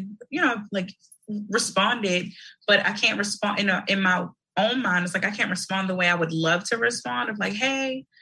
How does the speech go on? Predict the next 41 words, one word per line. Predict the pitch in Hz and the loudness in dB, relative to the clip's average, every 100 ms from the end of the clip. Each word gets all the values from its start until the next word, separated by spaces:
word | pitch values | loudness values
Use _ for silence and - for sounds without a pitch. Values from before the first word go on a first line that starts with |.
| - _ | -20 _
you | - | 2
know, | 269 247 233 | 2 2 0
"Oh | |
my | 240 214 | 0 0
goodness, | 233 233 | 0 0
yes." | 226 233 240 - | 0 0 0 -4
You | 226 | -4
know, | 190 | -4
she | 185 | 0
asked | 208 175 | -2 -2
about | 170 170 | -4 -4
Sydney | - 247 240 233 226 220 _ _ _ _ | 0 0 -2 -6 -10 -12 _ _ _ _
and, | 202 190 185 - | 4 4 2 2
um, | 180 170 170 165 165 175 180 _ _ _ _ _ _ _ - - _ _ _ _ - | 4 6 4 0 0 -2 -6 _ _ _ _ _ _ _ -18 -18 _ _ _ _ -2
<laughs> | 196 - 214 202 _ - - _ _ _ | -2 -2 -6 -8 _ -20 -20 _ _ _
of | 214 202 | -2 2
course, | 226 208 | 2 4
asking, | 190 185 202 | 4 2 0
like, | 190 | -4
to | 170 170 | -2 -2
see | - 233 254 | -2 0 0
us, | - 160 180 190 | 2 -2 -2 0
right? | 185 196 | 0 0
And | 185 | -2
says, | 165 185 | 0 0
like, | 180 196 | 0 -4
you | |
know, | 214 | -4
"Stop | 208 294 285 | -2 -2 -2
by | 269 | -2
the | |
house | 254 240 - | 0 -2 -4
anytime | 190 202 - 254 262 262 254 247 | -6 -4 0 2 2 2 -2 -4
or, | 185 185 | -2 -2
you | 208 | -2
know, | 185 175 | -2 -2
call | - 262 269 262 | -4 -2 0 0
me." | 247 240 | -2 -2
And | 226 | -2
it's | 208 208 | -2 -2
like, | 202 | -4